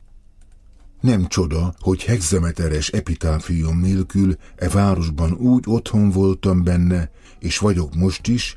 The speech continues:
mint ötszáz évvel ezelőtt Lászai kanonok úr. Az imában külön fölemlítjük tiszteletre méltó Mindszenty József bíboros nevét,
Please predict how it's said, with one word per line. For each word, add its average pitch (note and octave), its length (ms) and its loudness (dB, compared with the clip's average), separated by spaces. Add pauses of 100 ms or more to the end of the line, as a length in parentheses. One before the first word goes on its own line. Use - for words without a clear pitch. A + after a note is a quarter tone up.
mint A2+ 340 2
ötszáz E2+ 460 0
évvel F#2 360 0
ezelőtt E2+ 540 0
Lászai D#2 600 0
kanonok D2+ 560 -4
úr. B1+ 260 -8 (640)
Az F#2+ 160 -4
imában F#2+ 520 2
külön B2 300 2
fölemlítjük D2+ 800 -2
tiszteletre D#2+ 680 0
méltó F2+ 400 0
Mindszenty F2+ 680 0
József D#2+ 380 -2
bíboros D2 560 -4
nevét, B1 540 -8